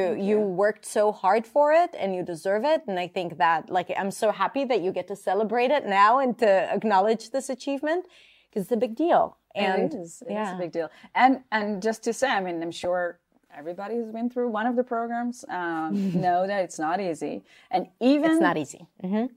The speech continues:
Speaker 1: even when I did, we did a little pilot, uh, like, audience engagement thing, and I was working on that specific accent for that event. After a day of, tr-, I was like, "Ow,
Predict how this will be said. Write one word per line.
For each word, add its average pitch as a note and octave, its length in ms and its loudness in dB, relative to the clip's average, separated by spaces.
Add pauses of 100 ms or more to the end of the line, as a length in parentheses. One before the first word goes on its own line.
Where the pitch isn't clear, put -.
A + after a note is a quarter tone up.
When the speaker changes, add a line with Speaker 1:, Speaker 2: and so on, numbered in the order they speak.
(140)
Speaker 1:
even C#4 480 4
when G3 260 -2
I F#3 140 -2
did, F3+ 480 2
we E3+ 120 -2
did F3+ 160 -2
a F3 80 0
little E3 180 -2
pilot, D3+ 520 -6 (240)
uh, D3+ 340 -6 (100)
like, - 280 -12
audience D#3 400 -4
engagement D3+ 520 -8
thing, D3+ 220 -8
and D3 80 -4
I C#3 120 -6
was C3+ 300 -10
working F#3+ 460 -4
on D3+ 340 -4 (360)
that F3 320 -2
specific E3+ 880 -4 (200)
accent - 680 -12 (560)
for F#3+ 500 0
that - 220 -4
event. - 500 -10 (960)
After F3 280 -6
a E3 60 -2
day D#3+ 580 -4
of, C#3+ 240 -8
tr-, - 160 -16
I D#3 80 -6
was D#3 180 -12
like, D#3 160 -12 (460)
"Ow, C4 340 -8